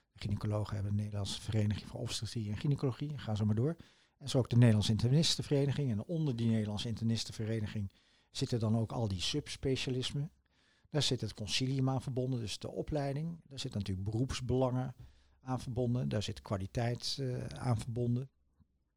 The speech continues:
En, eh, ik heb eerst in dat bestuur, eh, gezeten. En, eh,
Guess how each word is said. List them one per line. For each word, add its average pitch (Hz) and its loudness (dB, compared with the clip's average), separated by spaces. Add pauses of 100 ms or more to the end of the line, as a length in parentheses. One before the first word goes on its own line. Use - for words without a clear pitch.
(880)
En, 131 4
eh, 120 0
ik 139 -4
heb 135 4
eerst 139 2
in 123 4
dat 104 2
bestuur, 151 0
eh, 147 -4
gezeten. 147 0
En, 123 -20
eh, 113 -20